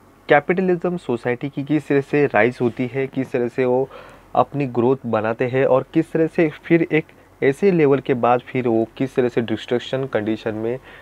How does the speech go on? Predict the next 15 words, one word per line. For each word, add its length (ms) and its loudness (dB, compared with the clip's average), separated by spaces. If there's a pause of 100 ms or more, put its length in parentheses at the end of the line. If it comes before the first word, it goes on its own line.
(140)
यहाँ 200 -6
पे 60 2
तबाह 300 -2
हो 180 0
जाती 320 2 (320)
हुई 200 -2 (100)
यहाँ 160 2
पे 100 -2
कैपिटलिज्म 680 -2
सोसाइटी 640 -2
किस 180 -2
तरह 120 0
से 140 -4
बनती 340 -2
है, 200 6